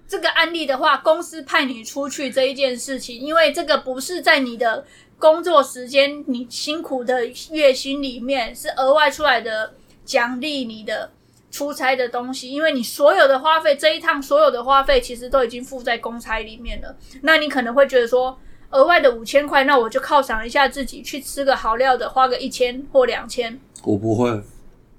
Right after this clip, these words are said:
Speaker 1: 那你，我就已经说你不是常人了，你那边。
Speaker 2: 嗯。
Speaker 1: 对，那大部分的人会因为这样子就多花，多花掉这一笔钱，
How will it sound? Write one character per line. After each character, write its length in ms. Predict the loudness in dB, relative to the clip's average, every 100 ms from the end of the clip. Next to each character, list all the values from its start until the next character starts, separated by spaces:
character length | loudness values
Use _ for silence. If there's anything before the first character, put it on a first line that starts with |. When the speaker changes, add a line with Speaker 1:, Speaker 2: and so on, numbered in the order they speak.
| _ -20 -20 -18 -8
Speaker 1:
那 140 | -6
你， 200 | -4 -2
我 140 | 0 2
就 120 | 2
已 80 | 0
经 160 | 0
说 160 | 2 2
你 60 |
不 140 | 2 -2
是 80 | -2
常 300 | -4 -2 0
人 180 | -2 -4
了， 140 | -10
你 140 | -6
那 120 | -2 0
边。 240 | 0 -2 -6 -20 -20 -10 -2 -2 -2 -8
Speaker 2:
嗯。 240 | -6 -6 -8 -4
Speaker 1:
对， 220 | -2 0 0
那 160 | -2
大 220 | 2 2
部 160 | 2 2
分 180 | 2 2
的 120 | 2
人 160 | 0 2
会 200 | 0 0
因 100 | 0
为 120 | 0
这 140 | 0 -2
样 180 | -2
子 220 | -6 -10 -6
就 160 | -2 0
多 300 | 2 2 2
花， 380 | 0 0 0 -6 -10 -18 -6
多 200 | 4 4
花 200 | 4 2
掉 180 | 2 -2
这 140 | 0 -2
一 160 | -4
笔 180 | -8 -16
钱， 280 | -14 -14 -8